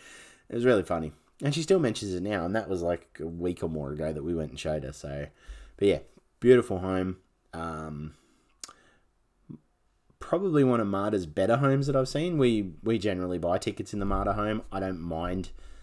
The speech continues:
spending the money on the tickets 'cause it is going to the Children's Hospital. It's going to a good cause. Well, you ass-, you assume it's going to a good cause. You hope it is.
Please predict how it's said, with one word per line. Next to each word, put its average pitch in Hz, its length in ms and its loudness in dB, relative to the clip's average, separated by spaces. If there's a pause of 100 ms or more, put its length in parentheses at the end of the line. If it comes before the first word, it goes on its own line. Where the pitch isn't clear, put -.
(360)
spending 98 320 0
the 92 80 -2
money 95 240 -2
on 92 100 -2
the 92 80 -4
tickets 101 420 -4
'cause 80 440 -8
it 92 100 -6
is 85 160 -6
going 87 360 -4
to 90 280 -2
the 82 100 -4
Children's 95 420 -2
Hospital. 92 560 -2
It's 90 140 -12
going 85 320 -4
to 104 140 -2
a - 20 2
good 104 220 -4
cause. 113 560 -2 (300)
Well, 73 160 -10 (160)
you 78 180 -8
ass-, - 320 -14
you 82 220 -8
assume 110 420 0
it's - 140 -12
going 67 240 -6
to - 140 -12
a - 20 -16
good - 180 -10
cause. - 380 -8
You - 100 -6
hope - 240 -2
it - 80 -6
is. 110 240 -4